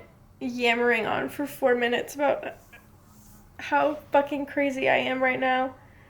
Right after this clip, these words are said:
So let me stop doing that. Stop making this video a hundred hours long. Although if you're still watching by now, you're, you're totally invested. Let's just say that. So anyways, the next time I see you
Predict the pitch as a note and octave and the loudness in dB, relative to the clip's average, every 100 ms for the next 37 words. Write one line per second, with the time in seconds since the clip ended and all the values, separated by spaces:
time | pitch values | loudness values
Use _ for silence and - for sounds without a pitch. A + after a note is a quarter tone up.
0 | - - D4 C#4 C4+ C4+ - D#4+ G4+ G#4+ | -20 0 6 10 10 8 0 2 4 2
1 | G#4+ D4 D4 C4 B3+ A#3 A3+ - - - | 4 4 4 4 2 4 4 4 -4 -18
2 | - - C4+ C4 C4+ C#4 C4+ B3 B3 B3 | -6 0 2 2 0 0 0 -2 0 4
3 | B3 A#3+ A#3 A#3 - B3 C#4 B3+ B3 B3 | 6 6 4 0 -10 -8 -4 -2 -2 -2
4 | A#3+ - A3+ A#3 A#3+ A3+ G#3+ A3 C4+ - | -2 2 4 4 0 0 2 2 0 -8
5 | - - C4+ C4+ C4 C4+ C#4+ C#4+ C#4+ C4+ | -10 4 6 10 8 6 2 2 4 4
6 | B3 A#3+ B3+ C4+ B3 A#3 A#3+ A#3 A3+ A3+ | 8 8 8 4 6 8 10 8 8 6
7 | A3+ A3+ - C4 C4 B3+ C4 A#3+ A3+ A3+ | 4 4 2 4 2 4 6 6 6 6
8 | A3 B3+ - - - - B3+ C4+ A#3+ - | 6 6 2 -2 -2 -4 -6 0 0 0
9 | A#3+ A#3+ - A#3+ A#3 A3 G3+ - - - | 0 2 4 6 10 10 8 2 -14 -20
10 | - - - - - C4 B3+ C4 A#3+ A3+ | -14 -12 -12 -12 2 6 8 8 8 6
11 | A#3+ - - - C4+ B3+ B3+ - C#4 C4+ | 2 -2 -8 -4 2 4 4 4 6 6
12 | C4 C4 B3+ B3+ B3+ B3+ B3+ | 4 -2 2 4 6 4 2